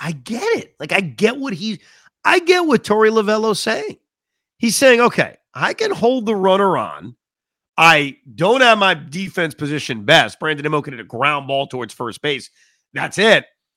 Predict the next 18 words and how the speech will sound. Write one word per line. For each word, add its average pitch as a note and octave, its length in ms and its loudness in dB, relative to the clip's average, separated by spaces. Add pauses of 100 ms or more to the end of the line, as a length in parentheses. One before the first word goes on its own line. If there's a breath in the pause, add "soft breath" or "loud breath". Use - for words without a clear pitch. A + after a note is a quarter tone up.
(200)
And G#3+ 120 0
I'm D4+ 340 -4
not D4+ 380 0
stopping C4+ 640 -2
LeCastro A3+ 500 -4
from F#3+ 160 -2
stealing G3+ 280 -2
second F#3 260 -4
base. G#3 180 0 (280 soft breath)
I'm B3 140 -2
not E4 220 0
doing C#4+ 340 4
it. - 160 -20 (320)
I'm F#3 220 2
not A3+ 240 6
throwing D#4+ 300 2
him A#3 120 2
out. A2+ 260 -2